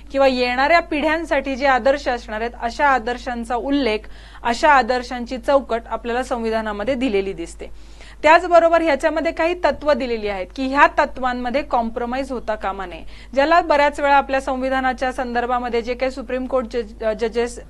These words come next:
जजमेंट देतात, त्याच्यामध्ये त्याच्यातून निर्माण झालेलं आहे, ते म्हणजे बेसिक स्ट्रक्चर. तर समाजाची अशी तत्त्व आहेत की ज्या तत्वांवरती कॉम्प्रोमाइज होणार नाही किंवा ह्या तत्वांवर आधारित भारतीय समाज असेल,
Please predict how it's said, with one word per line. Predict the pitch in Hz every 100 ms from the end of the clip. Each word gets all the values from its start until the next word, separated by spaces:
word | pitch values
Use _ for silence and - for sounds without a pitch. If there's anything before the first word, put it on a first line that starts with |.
| -
जजमेंट | 247 240 320 339
देतात, | 233 208 196 196 - - -
त्याच्यामध्ये | 254 247 285 285 294
त्याच्यातून | 285 240 254 294 277
निर्माण | 269 240 240
झालेलं | 254 240 233
आहे, | 226 233
ते | 233
म्हणजे | 226 240
बेसिक | 233 226 226 226
स्ट्रक्चर. | - 208 - - - - - - -
तर |
समाजाची | 277 294 302 330 349 359
अशी | - 277 -
तत्त्व | 381 349 330 330
आहेत | 320 285 277 277
की | 302
ज्या | 269 285
तत्वांवरती | 294 277 277 269 269 -
कॉम्प्रोमाइज | - 247 240 247 247 226
होणार | 214 226 277
नाही | 285 254 269 - - -
किंवा | 262 269
ह्या | 240 262 311 330
तत्वांवर | 269 269 - 277 285 311
आधारित | 285 240 226 247 302
भारतीय | 277 247 226 226 226
समाज | 226 208 196
असेल, | 175 175